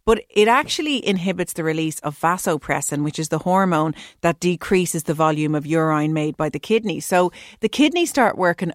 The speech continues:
overtime, which I really didn't know. That's why you go to the toilet more.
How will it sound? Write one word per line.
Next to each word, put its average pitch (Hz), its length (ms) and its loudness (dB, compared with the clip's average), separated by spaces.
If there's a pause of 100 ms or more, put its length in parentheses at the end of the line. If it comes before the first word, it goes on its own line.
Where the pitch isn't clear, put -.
overtime, 202 720 2
which 165 200 -8
I 233 180 4
really 233 320 0
didn't 160 300 -6
know. 196 240 2
That's 196 240 0
why 214 240 2
you 269 160 0
go 175 160 4
to - 100 -14
the 165 80 -8
toilet 160 380 -4
more. 156 260 -2